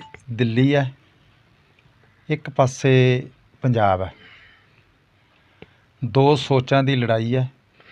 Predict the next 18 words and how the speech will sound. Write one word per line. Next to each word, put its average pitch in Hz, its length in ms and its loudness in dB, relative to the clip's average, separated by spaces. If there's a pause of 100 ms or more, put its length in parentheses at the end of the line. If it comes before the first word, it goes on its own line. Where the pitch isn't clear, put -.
(920)
ਦਿੱਲੀ 131 320 -2
ਚਾਹੁੰਦੀ 143 500 -2
ਹੈ 127 320 2 (280)
ਕਿ 143 80 -2
ਪੰਜਾਬ 123 680 4 (840)
ਦੇ 123 540 2 (960)
ਕਿਸਾਨ 117 400 0
ਨੂੰ 127 140 0
ਵੀ 143 80 -2
ਮਾਰ 131 260 2
ਦਈਏ, 127 280 -8 (1300)
ਕਿਸਾਨ 135 380 2
ਦੇ 131 80 2
ਮਜ਼ਦੂਰ 123 460 0
ਨੂੰ 139 140 0
ਵੀ 151 100 0
ਮਾਰ 131 240 2
ਦਈਏ, 123 280 -4